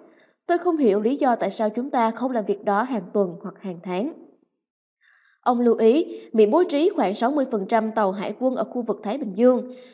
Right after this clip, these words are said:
đồng thời cho rằng Bắc Kinh đã xem mình là đối thủ địa chính trị của Washington. Trong khi đó, Thượng nghị sĩ Cory Garner cho rằng việc điều động chiến hạm Mỹ đến Biển Đông với tần suất ba tháng một lần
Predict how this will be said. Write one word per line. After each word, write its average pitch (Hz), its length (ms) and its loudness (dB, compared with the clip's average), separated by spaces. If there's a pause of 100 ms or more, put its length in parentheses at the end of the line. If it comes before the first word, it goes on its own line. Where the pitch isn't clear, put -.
(160)
đồng 277 180 4
thời 277 200 4
cho 302 140 4
rằng 269 220 0
Bắc 349 160 -4
Kinh 269 160 0
đã 240 100 2
xem 254 220 -2
mình 226 140 0
là 202 100 2
đối 214 180 0
thủ 196 240 0
địa 190 120 2
chính 269 200 -8
trị 127 260 0
của 180 160 -2
Washington. 208 540 2 (800)
Trong 247 180 2
khi 233 140 -2
đó, 220 300 4 (300)
Thượng 233 160 6
nghị 233 140 4
sĩ 220 300 0
Cory 277 440 0
Garner 262 500 2 (360)
cho 339 140 6
rằng 262 280 2
việc 226 160 2
điều 226 160 6
động 208 240 6
chiến 285 160 -2
hạm 220 220 -2
Mỹ 185 140 2
đến 226 180 0
Biển - 160 -2
Đông 226 300 2
với 208 180 2
tần 226 220 -2
suất 302 320 -4
ba 220 180 0
tháng 220 280 -4
một 262 120 -6
lần 214 220 6